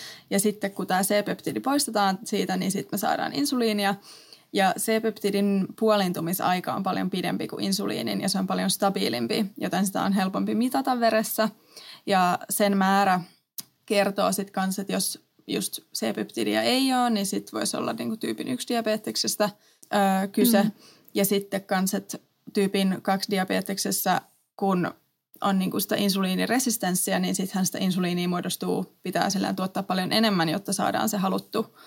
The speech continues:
Speaker 1: reaktio, niin sittenhän se C-peptidin määrä taas on niinku korkeampi kuin pitäisi. Niin sitä
Speaker 2: Jep.
Speaker 1: voidaan niinku se,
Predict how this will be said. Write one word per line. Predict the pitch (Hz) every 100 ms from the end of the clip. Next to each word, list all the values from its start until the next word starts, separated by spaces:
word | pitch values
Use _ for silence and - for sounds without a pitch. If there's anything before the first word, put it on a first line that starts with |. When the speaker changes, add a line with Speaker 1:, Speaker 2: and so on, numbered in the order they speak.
| - - _ 233
Speaker 1:
reaktio, | 247 285 - 214 196 190 -
niin | 190
sittenhän | 190 196 190
se | 185
C-peptidin | 190 185 190 - 190 165
määrä | 110 110 120
taas | - 120 -
on | 117
niinku | 117 117 113
korkeampi | - - 135 - 135
kuin | 127
pitäisi. | - 139 143 262 - - _ _ - - _ -
Niin | 220 226 - - _ -
sitä | 226 202
Speaker 2:
Jep. | 120
Speaker 1:
voidaan | 127 - 127
niinku | 127 233
se, | - 262